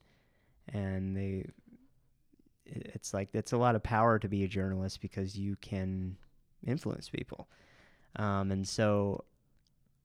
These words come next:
so, so that's, and, and, and even, like, investigating, like, Trump says there's fraud. There aren't really any journalists that are like,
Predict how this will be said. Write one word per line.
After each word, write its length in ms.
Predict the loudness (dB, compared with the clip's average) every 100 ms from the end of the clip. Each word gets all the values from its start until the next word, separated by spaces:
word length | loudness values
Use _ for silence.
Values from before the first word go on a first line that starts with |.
| _ _ _ _
so, 320 | -6 -4 -4 -4
so 240 | -2 2
that's, 640 | 4 4 2 -4 -8 -10 -14 _ _ _ _ _ _ _ _ _ _ _ _ -20 -20 -20 -20 -2
and, 180 | 0 2
and, 380 | 2 4 2 0
and 140 | 4 6
even, 260 | 8 6
like, 260 | 6 4 2 -8 -6
investigating, 880 | -4 0 0 0 -2 0 2 0 0
like, 420 | -2 -4 -6 -18
Trump 240 | -6 -6 -2
says 280 | 0 0
there's 180 | 0 -2
fraud. 360 | 0 -2 -2 -6 -14 -20 -20 -20 -20 -20 -20 _ -20 -20 -20 _ -20 -20 _ _ _ _ _ _ _
There 180 | 2 6
aren't 200 | 4 2
really 240 | 2 2 4
any 160 | 2
journalists 480 | 2 2 2 0 -2
that 200 | -2 0
are 80 | 2
like, 440 | 0 0 -4 -8